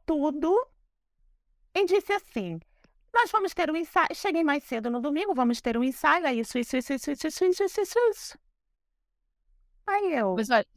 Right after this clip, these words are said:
Speaker 2: a cara dele, porque eu vou te falar, eu fiz uma matéria com ele quando eu fiz jornalismo, eu fiz uma matéria com ele na Veiga de Almeida. E ele era exatamente assim, eu che-, acho que eu cheguei a fazer um grupo com ele, era você vai fazer isso, você aquilo, e o trabalho tava
Speaker 1: É.
Speaker 2: pronto.
Speaker 1: Aí ele: "É isso.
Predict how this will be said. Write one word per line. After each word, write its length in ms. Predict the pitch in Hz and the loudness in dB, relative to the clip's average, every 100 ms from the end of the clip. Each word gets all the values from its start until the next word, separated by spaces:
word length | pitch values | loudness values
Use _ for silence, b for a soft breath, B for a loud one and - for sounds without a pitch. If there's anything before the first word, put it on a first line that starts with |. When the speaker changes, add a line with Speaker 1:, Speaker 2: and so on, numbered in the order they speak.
| - | -2
Speaker 2:
a 100 | 226 | -2
cara 260 | - 233 240 | 4 4 4
dele, 360 | 226 214 196 | 4 2 0
porque 120 | 208 | -4
eu 40 | 202 | -6
vou 80 | 214 | -4
te 80 | |
falar, 160 | - - | -2 0
eu 80 | 196 | -2
fiz 200 | 220 190 | -4 -4
uma 300 | 247 311 302 | -2 2 4
matéria 440 | 277 262 240 226 | 2 2 2 2
com 120 | 214 | 0
ele 160 | 220 208 | 0 2
quando 160 | 226 202 | 0 0
eu 80 | |
fiz 160 | 196 202 | 0 -2
jornalismo, 600 | 208 202 196 220 202 190 | 0 2 2 2 0 -2
eu 60 | 185 | -2
fiz 200 | 208 196 | -2 0
uma 180 | 214 | 2
matéria 400 | 247 233 220 208 | 4 4 2 0
com 180 | 214 226 | 0 0
ele 220 | 196 196 196 | 0 2 2
na 400 | 202 196 190 185 | 2 2 0 -2
Veiga 300 | 185 196 202 | 0 0 2
de 80 | 208 | 2
Almeida. 480 | 202 180 165 151 - _ - | 2 0 -2 -6 -12 _ -4
E 140 | 220 | 2
ele 240 | 226 233 240 | 4 4 6
era 160 | 233 233 | 4 4
exatamente 540 | 226 233 277 277 269 | 2 2 4 2 2
assim, 340 | 285 - 226 | -2 0 0
eu 60 | 202 | 0
che-, 120 | - | -2
acho 100 | 190 | -6
que 60 | 226 | -6
eu 20 | |
cheguei 220 | 208 233 | -4 -2
a 20 | 247 | -2
fazer 260 | - 262 | 0 0
um 120 | 240 | 2
grupo 320 | 220 226 247 220 | 2 0 -2 -2
com 120 | 226 | 0
ele, 120 | 226 | 4
era 100 | 226 | 4
você 220 | 214 220 240 | 2 0 -2
vai 120 | 220 | -2
fazer 280 | 240 214 214 | -2 0 2
isso, 280 | 240 262 254 | 0 -2 -2
você 300 | 220 - 226 | -2 2 0
aquilo, 500 | 220 - 269 294 294 | 2 0 2 2 2
e 100 | 277 | 0
o 60 | |
trabalho 340 | 254 247 226 226 | 0 -2 0 2
tava 160 | 233 | 2
Speaker 1:
É. 40 | 220 | 2
Speaker 2:
pronto. 280 | 196 165 - _ _ _ _ _ 233 _ _ _ _ _ _ _ | 0 -2 -4 _ _ _ _ _ _ _ _ _ _ _ _ _
Speaker 1:
Aí 140 | 508 508 | 0 2
ele: 300 | 494 539 254 | 4 4 2
"É 60 | |
isso. 540 | 180 - - 214 196 | -2 -6 -6 -2 -2